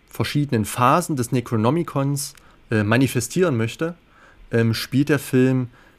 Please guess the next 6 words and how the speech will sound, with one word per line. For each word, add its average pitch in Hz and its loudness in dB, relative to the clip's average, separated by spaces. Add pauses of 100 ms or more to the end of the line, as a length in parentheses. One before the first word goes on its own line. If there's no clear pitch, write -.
mit 113 0 (180)
einer 113 2
situativen 147 -2
Desorientierung. 107 -4
Es 120 -10
ist - -8